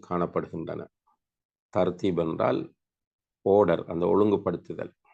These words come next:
அதிலே ஒன்று தர்த்தீபுன் நுசூல், இறங்கிய ஆர்டர். இப்ப இறங்கிய அந்த ஆர்டரை எடுத்துக்கொண்டால், முதலிலே இறங்கியது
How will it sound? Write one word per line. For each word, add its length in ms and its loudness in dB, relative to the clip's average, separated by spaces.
அதிலே 500 4
ஒன்று 720 2
தர்த்தீபுன் 540 0
நுசூல், 520 2
இறங்கிய 680 2
ஆர்டர். 420 -2
இப்ப 240 -8
இறங்கிய 640 4
அந்த 440 0
ஆர்டரை 420 2
எடுத்துக்கொண்டால், 840 -2
முதலிலே 680 2
இறங்கியது 800 -4